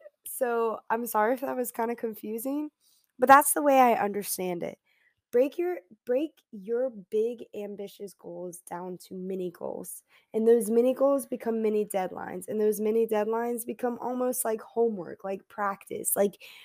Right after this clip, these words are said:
you're not even, eh, th-, there is no grade about this. There is no pressure. There is no stress. You are simply doing you for you.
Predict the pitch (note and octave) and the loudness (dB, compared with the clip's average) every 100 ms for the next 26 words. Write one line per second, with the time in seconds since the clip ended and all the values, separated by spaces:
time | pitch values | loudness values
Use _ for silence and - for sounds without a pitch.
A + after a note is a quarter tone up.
0 | - - C4 C4 C4+ C#4+ C#4 B3 A#3+ A3 | -12 2 6 10 8 8 4 4 4 2
1 | G#3 _ _ _ _ _ _ _ - - | -4 _ _ _ _ _ _ _ -20 -20
2 | _ _ _ A#3+ D4+ A#3 D#4+ E4 C4 D4 | _ _ _ 2 4 6 8 8 6 2
3 | A3 G#3+ A3 A3 F3 - - G3+ F3+ G#3+ | 2 2 4 4 2 -4 -4 -6 -2 2
4 | A#3+ A#3+ A#3 A3+ - A3+ - G3 F#3 G3 | 4 4 0 -4 -4 -6 -4 -8 -8 -6
5 | A3 A3 G#3 - - G3 G3+ E3 - - | -4 -4 -6 -8 -6 -2 -2 -4 -10 -10
6 | F#3+ F3 - A3+ A3+ A3 F3+ G3+ A3 G#3+ | -10 -6 -4 -2 -2 -2 -2 -2 0 0
7 | G#3 G3+ - A3+ A#3+ - - | -2 -4 0 2 2 -2 -8